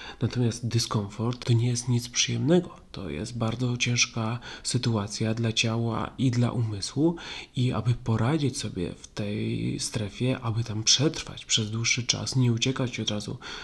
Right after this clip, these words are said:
do komfortu, aby podejmować te ryzykowne decyzje, aby zmuszać się do naprawdę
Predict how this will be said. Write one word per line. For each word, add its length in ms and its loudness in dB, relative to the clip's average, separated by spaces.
do 120 4
komfortu, 600 -2
aby 180 4
podejmować 720 2
te 180 -8
ryzykowne 680 6
decyzje, 500 -2
aby 200 0
zmuszać 580 0
się 220 -2
do 100 -4
naprawdę 560 0